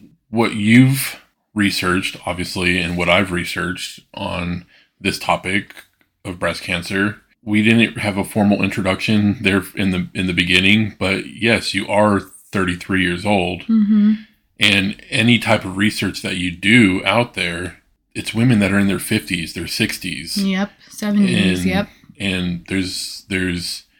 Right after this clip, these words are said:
Speaker 1: now don't get me wrong, there's all age groups and even men that have it.
Speaker 2: Yep.
Speaker 1: So
Speaker 2: Oh, yeah, that was another thing, too, that I, and I pointed that out, too, in my blog, like, yes, women, but also men. Like,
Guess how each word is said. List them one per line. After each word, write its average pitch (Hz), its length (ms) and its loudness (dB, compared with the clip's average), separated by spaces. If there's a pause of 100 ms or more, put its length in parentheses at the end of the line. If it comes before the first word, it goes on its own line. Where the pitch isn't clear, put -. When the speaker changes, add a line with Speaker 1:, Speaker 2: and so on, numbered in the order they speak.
(240)
Speaker 1:
now 139 140 4
don't 131 140 6
get 139 80 6
me 113 60 8
wrong, 98 360 6
there's 113 260 0 (380)
all 123 280 6
age 85 280 2
groups - 520 -8
and 110 260 2
even 110 340 4
men 98 360 2 (120)
that 101 160 0
have 90 240 -2
it. - 240 -8
Speaker 2:
Yep. 208 200 -2 (420)
Speaker 1:
So 95 480 2 (100)
Speaker 2:
Oh, 233 100 4
yeah, 220 280 6
that 202 140 2
was 240 120 2
another 208 260 6
thing, 196 180 0
too, 196 160 -2
that 175 160 -2
I, 165 100 0
and 165 200 -4
I 170 60 -2
pointed 202 400 4
that 185 160 2
out, 170 160 -2
too, 190 100 -4
in 180 80 0
my 170 120 -2
blog, 160 380 -2
like, 156 260 -8 (260)
yes, 185 320 0
women, 202 520 4
but 180 220 -4
also 202 280 6
men. 180 540 6
Like, 175 300 -4